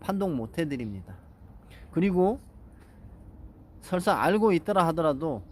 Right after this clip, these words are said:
제가 누누이 강조하지만 자생 상태에서 찍지 않은 건 저는 그냥 모른다고 합니다. 맨미나리입니다. 산행하시면서 보시면 참당귀는 잎이 상당히 대형이에요.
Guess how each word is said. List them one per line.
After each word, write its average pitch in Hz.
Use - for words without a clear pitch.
제가 165
누누이 170
강조하지만 139
자생 165
상태에서 202
찍지 190
않은 151
건 143
저는 160
그냥 147
모른다고 147
합니다. 131
맨미나리입니다. 123
산행하시면서 160
보시면 151
참당귀는 220
잎이 185
상당히 226
대형이에요. 151